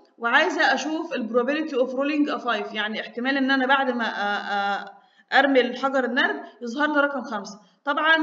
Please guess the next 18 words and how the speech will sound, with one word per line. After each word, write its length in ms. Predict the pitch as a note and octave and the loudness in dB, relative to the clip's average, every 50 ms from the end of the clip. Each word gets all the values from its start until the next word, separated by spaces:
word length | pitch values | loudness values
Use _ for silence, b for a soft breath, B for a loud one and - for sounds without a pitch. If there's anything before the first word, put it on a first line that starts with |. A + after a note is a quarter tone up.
| D4 D4+ D#4 | 2 -2 -2
آه، 400 | A#3+ A#3+ A#3+ A#3+ A#3 A3+ - A3+ | -2 -2 0 0 0 -2 -2 -4
ال-، 220 | A3+ A3+ A3+ A3 | -6 -6 -8 -8
الأرقام 680 | G#3+ G3+ A#3 A3+ G#3+ - A3 A3+ A3 - D4 D#4+ D#4+ D#4 | -6 -6 -6 -4 -4 -4 -4 -4 -4 0 0 2 2 2
اللي 140 | D4 C4 B3+ | 2 2 2
موجودة 320 | A#3 A#3 A#3 C4 D#4 D4+ | 0 -2 -4 -2 -2 0
على 160 | C#4 B3 G#3+ | 0 0 2
الأوجه 320 | A3+ C4+ D#4 F4 C#4 D#4+ D#4 | 2 2 2 2 0 -2 -2
ما 140 | C#4 D4 D#4 | 0 0 -2
بتتكررش، 680 | D#4 D4+ C4+ - - B3+ A3+ A3+ G#3+ G3+ - - - - b b b b b | -2 -6 -10 -8 -8 -6 -4 -4 -4 -6 -8 -12 -14 -16 b b b b b
فلو 240 | - A3+ A#3 B3 C#4 | -4 0 2 2 2
أنا 140 | D4 D4 | 2 2
عايزة، 280 | C4+ C4+ D4 D#4+ D4 C#4 | 2 2 2 0 0 -2
آه، 360 | - - A3 A3 G#3 G#3 A3 | -2 0 0 0 0 0 -2
interested 380 | A3+ A3+ C4 C4 D4+ D#4 D4+ C#4+ | 0 0 2 2 2 0 -2 -4
بإن 240 | A#3 A3 A#3+ B3 C4+ | -4 -4 -2 -2 -2
أنا 80 | C4+ | -2
أشوف 200 | C#4 - D#4 - | -4 -4 -8 -10
الخمسة، 400 | D4+ B3+ - D4+ D#4+ F#4+ E4+ G4+ | -10 -10 -8 -8 -8 -8 -6 -6